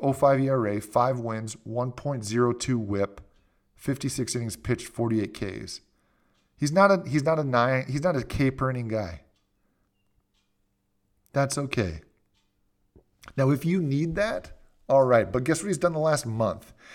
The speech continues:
He's won three games. He's pitched thirty-four and a third.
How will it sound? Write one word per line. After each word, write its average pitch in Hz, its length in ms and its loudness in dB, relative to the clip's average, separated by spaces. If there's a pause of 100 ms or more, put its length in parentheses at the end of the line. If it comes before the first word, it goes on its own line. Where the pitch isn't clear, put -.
(160)
He's 117 180 0
won 107 300 0
three 151 240 -2
games. 120 540 -4
He's - 140 -10
pitched - 300 -6
thirty-four 131 440 0
and 147 80 -6
a 135 40 -8
third. 101 480 -2